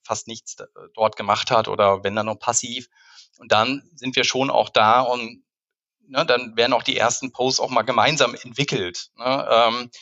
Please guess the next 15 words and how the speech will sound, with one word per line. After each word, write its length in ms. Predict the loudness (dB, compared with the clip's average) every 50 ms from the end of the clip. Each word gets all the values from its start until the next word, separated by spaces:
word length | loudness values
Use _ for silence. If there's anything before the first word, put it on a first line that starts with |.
| -20 _ _ _ -4
und 540 | 2 2 4 4 2 0 -4 -6 -8 -10 -12 _ _ _
dann 160 | 0 2 2
wird 160 | 2 2 4
auch 320 | 4 4 4 2 0 -6 -4 0
danach 320 | 0 2 4 4 2 2 0
noch 100 | 0 0
mal, 120 | 0 0
gibt's 200 | 0 -2 -2 -2
noch 120 | -2 0
mal 140 | 2 0 0
ein 440 | 0 -2 -6 -8 -12 -16 -18 -6 -2
Review 480 | -2 -2 0 0 -2 -2 -2 -2 -4 -2
und 380 | -2 -2 0 -2 -4 -4 -2 -2
dann, 260 | -2 -2 -4 -8 -10
äh, 420 | -2 0 2 2 2 2 -2 -4